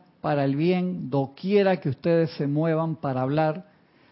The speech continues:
La mera radiación que emana de sus cuerpos se convertirá en un poder sanador y elevador, y ustedes se convertirán en la levadura en el pan. Esta clase la tienen todos porque fue el, el amante de la enseñanza del día de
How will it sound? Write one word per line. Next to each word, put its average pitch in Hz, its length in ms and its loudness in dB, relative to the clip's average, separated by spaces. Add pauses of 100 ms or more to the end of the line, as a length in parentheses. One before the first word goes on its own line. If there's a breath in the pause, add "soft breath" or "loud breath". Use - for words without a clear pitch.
(120)
La 170 180 6
mera 233 400 6
radiación 190 680 2
que 175 140 -4
emana 190 420 2
de 151 80 2
sus - 200 -8
cuerpos 196 500 0
se 151 120 -4
convertirá 147 540 -2
en 170 100 2
un 170 80 0
poder 165 300 0
sanador 175 520 2
y 170 80 0
elevador, 160 560 2 (420 soft breath)
y 160 100 0
ustedes 190 460 4
se 175 160 -2
convertirán 160 720 0 (380 soft breath)
en 175 180 2
la 156 140 2
levadura 151 760 0 (120)
en 147 280 0
el 139 160 0
pan. 131 480 -10
Esta 156 180 -8
clase 160 240 -2
la 147 140 0
tienen 156 260 -2
todos 185 400 -2
porque 143 220 -6
fue 170 220 0
el, 165 160 -2 (520 soft breath)
el 165 140 -2
amante 165 320 0
de 165 60 2
la 156 60 4
enseñanza 160 640 0
del 139 320 0
día 160 500 0
de 147 380 0